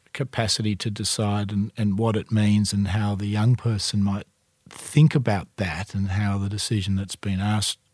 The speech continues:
of them aligns with what they know and what they know about themselves and how they might be thinking now and how they might be thinking about the future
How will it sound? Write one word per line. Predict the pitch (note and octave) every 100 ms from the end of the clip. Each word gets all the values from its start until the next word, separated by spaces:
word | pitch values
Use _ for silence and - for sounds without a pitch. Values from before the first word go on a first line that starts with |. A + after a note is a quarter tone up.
| -
of | G2+ F2+ -
them | G2 F#2 F#2 - _ _ _ - - - - - - -
aligns | A#2+ A2+ A2+ A2 A2 - -
with | G#2 F#2+ - - - _ _
what | A#2 F#2+
they | E2 D#2+
know | F2+ F#2+ G#2 A2 G#2+
and | G2 F2
what | F2+ -
they | E2+
know | F2 F#2 F2+
about | E2+ F2 -
themselves | D#2+ D#2+ E2+ _ - - - A2 G#2+ A2 G2
and | F2+
how | F2
they | F2+
might | F2+ F2
be | -
thinking | F#2+ G2 F2+ G2
now | F2+ F#2+ F#2+ F#2+
and | F2+ E2+
how | E2+
they | E2
might | D#2+ E2+
be | F2+
thinking | - F#2 - G2
about | F2+ F2 D#2+ B1+ _ _ _ - A2 G2+
the | -
future | - - A2 - - F2+ F2+